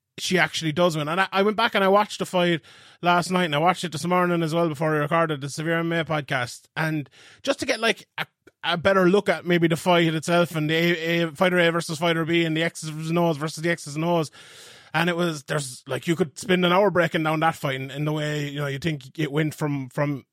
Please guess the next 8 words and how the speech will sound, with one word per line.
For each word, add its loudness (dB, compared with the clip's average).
either 2
person's -2
point -2
of -4
view, 6
but 0
it 0
was, -2